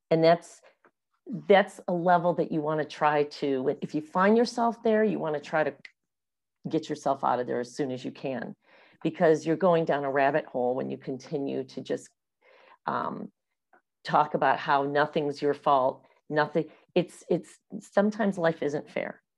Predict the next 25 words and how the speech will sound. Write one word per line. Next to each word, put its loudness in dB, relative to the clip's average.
but 2
you -2
need 0
to -6
move -2
forward 0
and 0
you 0
need -2
to -8
wake -6
up. -6
And -2
so 2
it's -2
just -4
being 2
aware 4
when 2
you -2
fall 2
into -2
that 0
victim -2
consciousness. -6